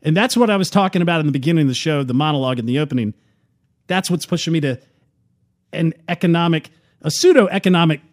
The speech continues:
nationalist state. Still, I'm all about free trade, but we shouldn't be working with a country that's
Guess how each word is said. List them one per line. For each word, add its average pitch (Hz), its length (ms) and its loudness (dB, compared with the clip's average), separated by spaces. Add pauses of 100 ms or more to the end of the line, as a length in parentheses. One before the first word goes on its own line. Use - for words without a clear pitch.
(220)
nationalist 165 840 -2
state. - 500 -2 (680)
Still, 330 360 0
I'm 226 280 4
all 254 240 2
about 214 240 0
free 220 200 -2
trade, 147 440 -2
but 123 160 -8
we 214 100 -2
shouldn't 202 280 -2
be 180 80 4
working 147 380 0
with 117 220 -4 (380)
a 151 80 -6
country 160 400 0
that's 123 300 -6